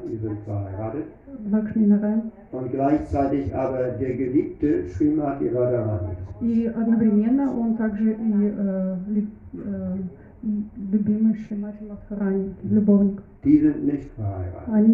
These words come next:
Speaker 2: не, э,
Speaker 1: Krishna,
Speaker 2: они не
Speaker 1: Vishnu ist verheiratet mit Lakshmi Devi.
Speaker 2: А, они, он не
Speaker 1: Ага.
Speaker 2: женат,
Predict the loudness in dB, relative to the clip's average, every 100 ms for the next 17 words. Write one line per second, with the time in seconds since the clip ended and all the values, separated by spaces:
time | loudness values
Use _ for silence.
0 | 8 8 8 2 2 2 4 2 -4 -18
1 | _ -20 -20 -20 -4 -2 0 -2 0 0
2 | 2 2 0 2 0 2 2 2 0 -6
3 | -2 -2 0 0 0 -4 -4 -6 -4 -2
4 | -2 -4 -8 -4 -2 0 0 -2 -10 -16
5 | _ -6 -6 6 8 8 4 -2 -6 -6
6 | 4 6 8 6 8 8 6 2 4 6
7 | 6